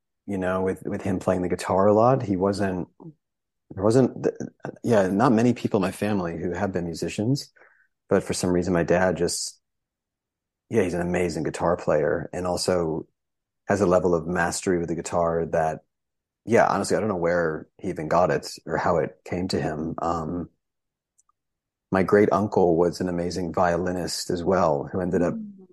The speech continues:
Speaker 1: killing himself at a very young age. So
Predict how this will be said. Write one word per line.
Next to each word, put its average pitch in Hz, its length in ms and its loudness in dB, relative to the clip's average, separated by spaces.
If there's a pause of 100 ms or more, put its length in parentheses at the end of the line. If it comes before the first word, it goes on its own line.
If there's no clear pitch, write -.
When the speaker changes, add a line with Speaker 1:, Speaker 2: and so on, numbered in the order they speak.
(120)
Speaker 1:
killing 107 220 0
himself 80 480 0
at 85 60 0
a 85 40 -2
very 87 220 0
young 80 200 -4
age. 85 560 -4 (400)
So 90 500 2